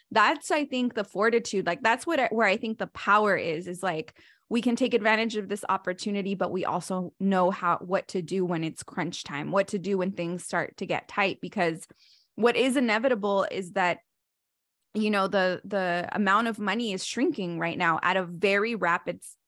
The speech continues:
time. Nobody can argue that. Nobody can argue that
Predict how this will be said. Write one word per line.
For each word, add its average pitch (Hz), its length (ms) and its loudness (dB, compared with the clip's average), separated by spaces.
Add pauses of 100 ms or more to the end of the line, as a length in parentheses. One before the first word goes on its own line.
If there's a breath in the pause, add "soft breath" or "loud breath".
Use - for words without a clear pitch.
time. 127 360 -6 (140)
Nobody 262 380 0
can 294 160 -2
argue 214 320 -2
that. 156 220 -4
Nobody 233 320 -2
can 285 100 -6
argue 254 320 -4
that 220 200 2